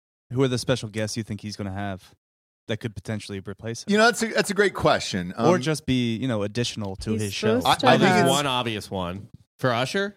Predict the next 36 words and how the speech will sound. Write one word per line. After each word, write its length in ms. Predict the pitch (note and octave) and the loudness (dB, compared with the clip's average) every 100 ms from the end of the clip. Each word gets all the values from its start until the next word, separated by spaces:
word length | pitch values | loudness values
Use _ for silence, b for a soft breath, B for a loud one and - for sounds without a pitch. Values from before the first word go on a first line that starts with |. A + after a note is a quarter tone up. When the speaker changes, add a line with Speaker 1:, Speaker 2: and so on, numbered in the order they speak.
| - | 2
Speaker 2:
Yeah. 180 | B2 | 6
Speaker 3:
Yeah. 260 | G#3+ G3+ D#3+ | 6 6 4
Speaker 4:
There's 100 | E3+ | 0
one 160 | D3 C3 | 0 0
obvious 420 | A2+ G2 E2+ - | 0 -2 -6 -10
one. 200 | F#2+ - | -14 -8
Speaker 1:
Lil 120 | A2 | 0
Speaker 3:
Huh. 100 | G#2 G2+ | 2 2
Speaker 1:
Jon? 240 | A2 B2 | 0 -4
Speaker 4:
Yeah, 140 | - F#2+ | -6 -4
Lil 160 | F#2 | -4
Jon. 320 | F2 F2 C#2 - | -4 -6 -10 -8
Speaker 2:
Lil 180 | G#2+ A#2 | 2 4
Jon, 100 | A2 | 4
Speaker 3:
Okay. 240 | F3 D#3+ E3+ | 2 2 0
Speaker 2:
yeah, 260 | D#2 D2+ - | -4 -10 -10
which 160 | - - | -10 -8
would 80 | D#2 | -10
be 60 | |
great. 300 | D2+ D#2 C#2+ | -10 -12 -6
Speaker 3:
That 180 | - E3+ | -2 0
would 160 | E3 D#3 | 0 -2
be 120 | E3 | -2
Speaker 2:
The 60 | B2 | 0
place 240 | - C3+ | 2 2
Speaker 3:
great. 80 | D3 | 2
Speaker 2:
would 80 | G2+ | -2
go 100 | F2+ | -2
nuts 240 | D#2+ C#2+ | -4 -8
for 100 | - | -10
Lil 200 | D2+ C#2+ | -10 -10
Jon. 120 | - - | -8 -2
Speaker 3:
That 120 | B3 | 2
would 160 | C4 C4+ | 2 0
be 140 | D#4 | -2
great. 360 | F3+ D#3 C3+ | 0 -2 -4